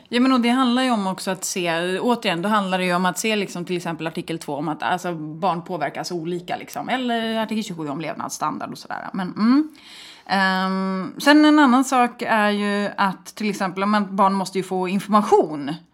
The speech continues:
men också om hur man kan så här, hur den kan så här förhindra spridning, men också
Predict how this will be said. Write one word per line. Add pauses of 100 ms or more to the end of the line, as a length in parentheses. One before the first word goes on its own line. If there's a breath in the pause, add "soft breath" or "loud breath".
(440 soft breath)
men
också
om
hur
man
kan
så
här,
hur
den
kan
så
här
förhindra
spridning,
men
också